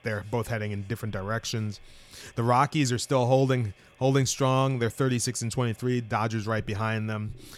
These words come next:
as well as the Diamondbacks. It looks like the Giants are done. Twenty-four and thirty-five. Uh, but I'll wait, I'll wait till Bumgarner gets back. But they are minus fifty-nine in run differential.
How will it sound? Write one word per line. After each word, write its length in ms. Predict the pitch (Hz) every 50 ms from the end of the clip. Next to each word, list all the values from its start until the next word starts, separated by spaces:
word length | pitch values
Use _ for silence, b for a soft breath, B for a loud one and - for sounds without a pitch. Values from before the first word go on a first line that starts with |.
| B B B
as 160 | - 95 92
well 240 | 98 101 101 104 104
as 140 | 98 98 95
the 60 | 98
Diamondbacks. 600 | 90 107 98 98 104 104 101 104 104 104 101 - -
It 100 | 101 92
looks 200 | 113 - - -
like 140 | 151 120
the 80 | - 120
Giants 440 | 98 - 113 104 107 113 120 113 -
are 60 | 98
done. 500 | 90 87 110 101 107 110 104 95 85 80 - _ _ _ _ _ _ _ _ _ _ _ _ _ _ _ _ _ _ _ _ _ _ _ _ _ B B B B B B
Twenty-four 500 | - - 127 127 123 113 - 123 120 117
and 100 | 107 101
thirty-five. 760 | - 101 98 98 92 - 113 107 107 107 104 104 101 104 98 B B B B B -
Uh, 180 | 104 107 110
but 160 | 110 104 123 120
I'll 180 | 139 147 165 175
wait, 220 | 175 180 180 180 - _ - 151
I'll 160 | 143 143 156
wait 180 | 160 165 160 143
till 120 | - 151
Bumgarner 580 | 131 117 127 127 131 139 127 123 113 110 104 104
gets 160 | 101 98 -
back. 240 | - 117 104 101 -
But 120 | 107 98
they 160 | 98 120 131
are 160 | 147 143 127 107
minus 520 | 104 107 107 107 117 127 135 135 131 -
fifty-nine 960 | - - 135 123 - - 127 120 113 113 107 107 107 104 101 95 92 87 90 B B B B -
in 140 | 101 98 101
run 220 | 104 107 104 107
differential. 720 | 104 104 98 - 104 101 98 98 98 - - 101 98 98 B